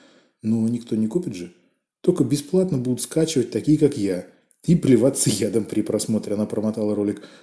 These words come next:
Что дальше? Безопасность? Типа устроиться так, чтобы оклада хватало, а премия как лотерея.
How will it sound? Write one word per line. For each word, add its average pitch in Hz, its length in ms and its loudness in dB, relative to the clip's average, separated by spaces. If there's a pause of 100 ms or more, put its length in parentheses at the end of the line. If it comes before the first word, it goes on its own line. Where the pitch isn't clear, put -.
Что - 380 -4
дальше? 127 400 -2
Безопасность? 147 840 -2
Типа 147 340 2 (380)
устроиться 151 440 2
так, 233 200 -2
чтобы - 240 -4
оклада 180 300 2
хватало, 98 500 0 (240)
а 101 80 -8
премия 143 340 4
как - 200 -6
лотерея. 104 500 0